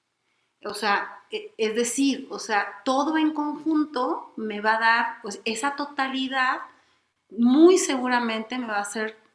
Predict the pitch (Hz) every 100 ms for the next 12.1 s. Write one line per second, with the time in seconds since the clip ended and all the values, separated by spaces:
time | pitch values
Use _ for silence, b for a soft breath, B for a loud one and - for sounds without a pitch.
0 | _ 233 214 220 220 226 226 208 196 196
1 | 196 196 208 196 - 202 202 202 202 b
2 | b b 220 220 214 214 208 - 254 277
3 | 262 220 202 190 196 190 - 196 202 196
4 | 196 190 - 190 180 _ _ _ _ _
5 | - 202 190 196 - 196 190 180 - -
6 | - - _ _ _ _ _ _ _ _
7 | _ _ _ _ _ _ - 208 202 190
8 | - 226 233 226 175 208 202 220 - 202
9 | 196 226 226 190 - - - - - _
10 | _ _ _ _ _ _ - 233 226 240
11 | 240 240 226 220 220 240 247 240 185 -
12 | -